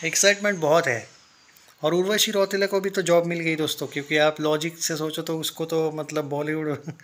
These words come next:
<laughs> हाँ, उसका कुछ है नहीं अभी at present। तो या, that is also good कि हनी पाजी ने जॉब दिला दी। मज़ा आएगा दोस्तों।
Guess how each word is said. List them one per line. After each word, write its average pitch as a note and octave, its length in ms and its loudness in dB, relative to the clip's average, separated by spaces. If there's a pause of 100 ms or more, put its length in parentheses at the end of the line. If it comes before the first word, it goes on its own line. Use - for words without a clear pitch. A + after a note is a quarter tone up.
(160)
<laughs> - 320 -20
हाँ, B2 340 -4
उसका C#3+ 260 -2
कुछ D#3+ 240 2
है E3 140 8
नहीं E3 180 2
अभी C3 180 0
at B2+ 260 0
present। B2 380 -4
तो B2 220 -4
या, E3 260 4 (760)
that D3+ 220 2
is G3 60 -4
also F#3+ 300 -2
good F3 160 0 (360)
कि C#3+ 140 -4
हनी D3 240 -4
पाजी D3 320 0
ने D3+ 120 -4
जॉब C#3+ 240 -2
दिला D3 260 0
दी। E3+ 180 -4 (680)
मज़ा F#3+ 300 6
आएगा C#3+ 260 2
दोस्तों। B2 360 -10